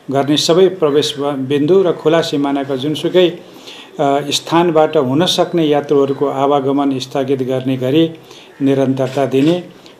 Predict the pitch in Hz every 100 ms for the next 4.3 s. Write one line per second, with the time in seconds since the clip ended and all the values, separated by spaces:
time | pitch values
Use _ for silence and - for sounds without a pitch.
0 | - 139 135 139 151 156 147 147 135 139
1 | 127 135 139 139 135 117 127 - 139 143
2 | 139 143 139 165 202 - - - - -
3 | - - 147 180 156 156 165 165 - 170
4 | 170 170